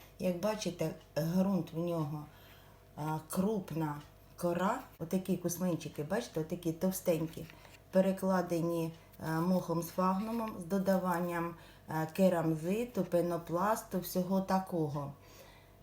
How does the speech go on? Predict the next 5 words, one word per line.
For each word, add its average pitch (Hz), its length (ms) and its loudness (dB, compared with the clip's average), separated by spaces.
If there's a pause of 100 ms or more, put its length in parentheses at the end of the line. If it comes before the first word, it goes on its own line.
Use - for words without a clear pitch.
(1080)
Поливаю 185 800 2
все - 280 2
літо. 185 440 -2 (580)
Наприкінці 185 760 0 (200)
літа, 165 400 0